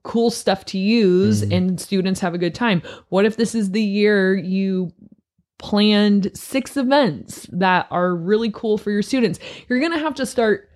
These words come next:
Speaker 1: somewhere.
Speaker 2: Yeah.
Speaker 1: And I think that's the hard thing with youth pastors is they wanna come in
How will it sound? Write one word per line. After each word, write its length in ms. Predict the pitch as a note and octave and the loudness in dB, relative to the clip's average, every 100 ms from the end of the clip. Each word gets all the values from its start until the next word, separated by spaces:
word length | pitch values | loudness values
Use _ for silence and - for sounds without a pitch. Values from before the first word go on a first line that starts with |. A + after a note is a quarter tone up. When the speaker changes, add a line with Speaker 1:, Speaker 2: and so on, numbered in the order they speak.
| _ | _
Speaker 1:
somewhere. 760 | - - - A3+ G#3+ F#3 E3+ C#3 | -20 -6 -2 0 0 2 0 0
Speaker 2:
Yeah. 120 | G#2+ | 2
Speaker 1:
And 100 | A#3 | 2
I 120 | A3+ | 2
think 220 | - C#4 | 0 -2
that's 240 | D#4+ E4+ - | 0 -2 -2
the 100 | A#3+ | -2
hard 240 | A3 G#3+ | 0 0
thing 180 | G#3+ G#3+ | 0 -2
with 160 | F3+ - | -4 -4
youth 240 | G#3+ A3+ | -4 -4
pastors 460 | F#3+ E3+ - F3 E3+ | -4 -4 -4 -4 -4
is 100 | E3 | -2
they 120 | F#3+ | -2
wanna 280 | F3 F#3 C#4+ | -2 -2 -2
come 280 | A#3+ C4 C4 | -2 -2 0
in 320 | D3 D#3 G3+ | -2 -2 -4